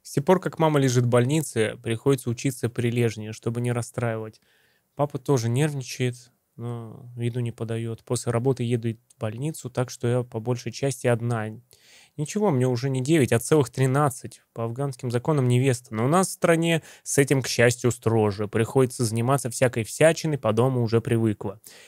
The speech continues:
Как-то раз решил приготовить борщ, чтобы развеселить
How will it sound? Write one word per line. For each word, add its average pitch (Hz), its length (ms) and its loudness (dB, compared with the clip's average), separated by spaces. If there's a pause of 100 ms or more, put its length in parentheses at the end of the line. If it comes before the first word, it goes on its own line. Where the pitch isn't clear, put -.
(140)
Как-то 170 300 2
раз 156 220 4
решил 139 340 2
приготовить 127 460 4
борщ, 127 540 4
чтобы 135 440 2
развеселить 120 760 -2